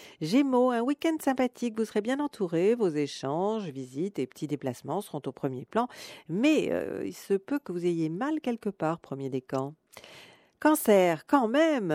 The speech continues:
Vénus se trouve chez vous, deuxième décan, c'est du gâteau pour certains.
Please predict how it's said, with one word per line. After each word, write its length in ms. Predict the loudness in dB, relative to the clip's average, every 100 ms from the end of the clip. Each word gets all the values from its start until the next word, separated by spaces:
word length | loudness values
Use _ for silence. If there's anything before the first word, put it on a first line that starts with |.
| 0 0
Vénus 320 | 0 2 0
se 160 | 2 0
trouve 320 | 2 0 0
chez 240 | 0 0
vous, 300 | 2 2 4
deuxième 400 | 4 2 2 2
décan, 500 | 0 0 2 4 4
c'est 220 | 2 -2
du 260 | -4 -4 -6
gâteau 840 | 0 -2 -2 -2 2 4 4 2 -4
pour 160 | -12
certains. 500 | -8 -10 -8 -4 -4